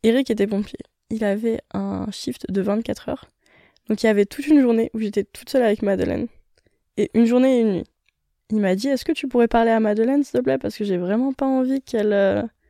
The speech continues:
enfin, qu'elle fasse la gueule ou qu'elle s'en aille et tout. » Je fais, « Bon, ok, je parle à Madeleine, enfin, je suis pas sa mère, je viens d'arriver, je comprends pas.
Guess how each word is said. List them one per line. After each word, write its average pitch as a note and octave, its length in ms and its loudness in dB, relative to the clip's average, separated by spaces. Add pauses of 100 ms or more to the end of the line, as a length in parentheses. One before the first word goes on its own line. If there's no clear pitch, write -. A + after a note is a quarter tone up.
(440)
enfin, A3 120 -4
qu'elle A3 120 0
fasse G3+ 200 0
la F3+ 120 0
gueule A3+ 240 4
ou A3 80 0
qu'elle - 160 -4
s'en F#3+ 200 -6
aille G3 140 -4
et - 40 -8
tout. » - 200 -14
Je A3 60 -18
fais, « - 100 -16
Bon, - 120 -10 (100)
ok, - 160 -20 (200)
je - 80 -20
parle - 200 -10
à - 40 -10
Madeleine, G#3+ 440 -4
enfin, A#3+ 140 -14
je A#3 60 -16
suis - 80 -20
pas - 140 -10
sa - 160 -14
mère, G3+ 400 -4
je G#3+ 80 -14
viens G3 120 -4
d'arriver, G3+ 360 -4
je - 80 -12
comprends G3+ 280 -8
pas. - 160 -8